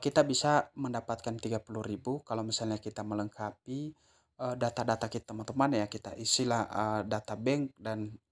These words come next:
eh, serta K Y C, teman-teman. Selanjutnya kita harus deposit R D N minimalnya, eh, minimum tidak ada, ya, bisa mungkin, ya, mulai dari dua puluh, lima puluh, bisa, teman-teman, ya, bebas, ya, bebas jumlahnya.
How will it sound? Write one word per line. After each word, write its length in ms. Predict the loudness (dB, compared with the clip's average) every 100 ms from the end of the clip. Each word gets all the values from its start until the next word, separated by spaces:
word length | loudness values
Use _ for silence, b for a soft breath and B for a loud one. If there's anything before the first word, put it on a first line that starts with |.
| _ _
eh, 160 | -8
serta 400 | -2 -2 0 -2
K 160 | -2 -4
Y 160 | -4 -4
C, 160 | -4
teman-teman. 400 | -2 -2 0 2
Selanjutnya 720 | 2 -2 -2 -6 0 2 2 B B B B -6
kita 240 | -2 2 2
harus 400 | 2 0 -2 -2
deposit 480 | -2 -4 -2 -2 -2
R 80 | -6
D 160 | -2 0
N 240 | 2 2
minimalnya, 720 | 2 0 0 2 4 4 0
eh, 160 | -4 -2
minimum 400 | 2 4 4 2
tidak 400 | 0 4 6 4
ada, 80 | -2 -6 _
ya, 160 | -8 -4
bisa 320 | 0 2 2
mungkin, 480 | 2 4 4 4 B B B B 0
ya, 160 | 2
mulai 320 | 2 2 0
dari 640 | 6 6 6 4 2 2 0 0
dua 160 | -2
puluh, 320 | -2 -4 -2
lima 240 | 0 -2 -4
puluh, 480 | -4 -2 0 0 0
bisa, 320 | 0 -2 -4
teman-teman, 480 | -10 -8 -2 0 2
ya, 20 |
bebas, 600 | 2 4 2 2 -2 -6 _
ya, 160 | -4 -2
bebas 320 | 2 0 0
jumlahnya. 640 | -4 -4 -4 2 4 4